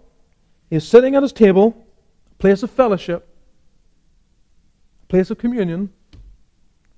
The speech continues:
a place like where we're coming to today, a table.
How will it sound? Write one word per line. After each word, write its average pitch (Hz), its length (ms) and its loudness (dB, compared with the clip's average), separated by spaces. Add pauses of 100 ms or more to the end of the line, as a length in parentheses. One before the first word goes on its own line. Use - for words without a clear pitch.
a - 40 -20
place 180 280 -6
like 196 100 -8
where 196 160 -4
we're 190 80 -4
coming 196 300 -6
to 208 120 -8
today, 180 380 -6 (460)
a - 60 -20
table. 175 380 -4